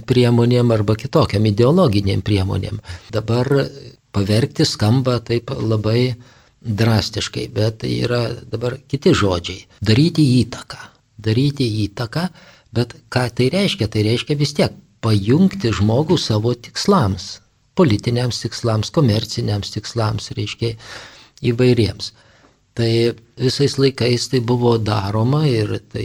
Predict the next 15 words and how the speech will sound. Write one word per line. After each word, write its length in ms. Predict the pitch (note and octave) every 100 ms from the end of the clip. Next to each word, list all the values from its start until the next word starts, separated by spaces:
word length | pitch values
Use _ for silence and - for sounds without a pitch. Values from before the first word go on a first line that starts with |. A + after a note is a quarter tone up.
| A2
yra 160 | A2 A2+
daroma 640 | G#2 G2+ G2+ A2 A2+ A#2 A#2
ir 300 | A2+ A2+ A2+ - - _ -
šiandien. 560 | - E3 F3+ B2 G#2+ - _ _ _ _ -
Tai 160 | A2+ G#2+ A2 A2 A2 - - _ -
vat 160 | G#2
būtent 480 | G#2 B2+ - A2 G#2+ -
to 140 | A#2+ A#2 A2 G2
akivaizdoje 840 | A2+ - A2 G#2+ G#2 - A#2+ C3+ C#3+ - - - _ A#2+
mes 200 | A2+ G#2
galime 340 | A#2+ A#2+ A#2
geriau 320 | G#2+ A#2+ B2+
suvokti, 720 | A2+ - A#2 - A3+ C#3 - A2+
ką 240 | B2+ A2+ A2+
reiškia 560 | G2+ A2+ G#2+ - D#3